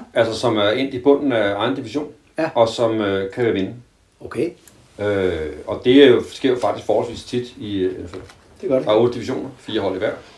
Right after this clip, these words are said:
Speaker 1: Øh, og vi ser, øh, ikke hver år, men, men mange år, at, øh, der jo er et eller flere hold faktisk, der går fra at være det dårligste hold i divisionen til at vinde divisionen også.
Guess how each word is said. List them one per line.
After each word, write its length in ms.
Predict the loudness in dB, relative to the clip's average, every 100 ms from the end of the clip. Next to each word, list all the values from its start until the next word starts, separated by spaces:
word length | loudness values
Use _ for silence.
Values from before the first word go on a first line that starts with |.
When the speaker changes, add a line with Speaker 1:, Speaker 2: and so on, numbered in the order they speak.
| -20 -20 -20 -20 -20 _ -4
Speaker 1:
Øh, 420 | -2 0 0 0
og 80 | -2
vi 40 |
ser, 300 | 4 4 6 6 4 2
øh, 80 | -2
ikke 160 | 0 4
hver 160 | 4
år, 220 | 4 0
men, 320 | -4 -4 -4 -4
men 200 | -4 -2
mange 260 | 2 6
år, 260 | 6 4 0
at, 240 | -4 -4
øh, 300 | -2 0 0
der 120 | 2 2
jo 240 | 2 0
er 160 | 2 2
et 340 | 2 -2 -6
eller 180 | -6 -4 0
flere 160 | 2
hold 200 | 4 2
faktisk, 260 | 2 -2 -4
der 60 | -6
går 220 | -6 -4
fra 200 | -2 -2
at 60 | -2
være 160 | -4 -4
det 100 | -4
dårligste 300 | -2 -2 -4
hold 180 | -4 -6
i 140 | -10
divisionen 380 | -10 -14 -14 -14
til 100 | -14
at 160 | -12 -12
vinde 160 | -14
divisionen 320 | -16 -18 -20 -20 -20
også. 120 | -20